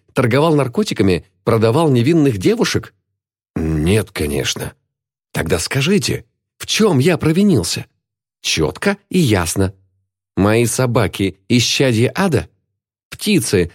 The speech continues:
поют чудовищными голосами? Мой патефон? Я полагаю, он тоже кошмарен? Хорошо, заточите меня в темницу и выбросьте ключ. Вам всё равно нас не разлучить».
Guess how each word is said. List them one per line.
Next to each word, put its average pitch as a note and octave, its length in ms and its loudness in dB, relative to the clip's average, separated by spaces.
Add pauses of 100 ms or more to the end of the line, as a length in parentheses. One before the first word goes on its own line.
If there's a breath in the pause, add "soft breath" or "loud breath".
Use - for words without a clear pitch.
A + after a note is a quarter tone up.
(120 soft breath)
поют C#3+ 340 2
чудовищными C#3 680 2
голосами? C3 640 0 (600)
Мой F#3 280 2
патефон? G#3 760 -2 (480)
Я D#2 260 0
полагаю, F#2+ 560 2 (140 soft breath)
он G#2 200 2
тоже C#3 360 0
кошмарен? D3 600 0 (560)
Хорошо, G2 520 0 (280)
заточите D3 600 0
меня D#3+ 280 4
в - 100 -8
темницу D3+ 640 2 (100)
и D3 180 2
выбросьте E3+ 520 2
ключ. - 460 0 (520)
Вам G#2+ 280 2
всё A2+ 300 2
равно C3+ 380 2
нас C#3 320 0 (120)
не D3 200 4
разлучить». D3+ 720 0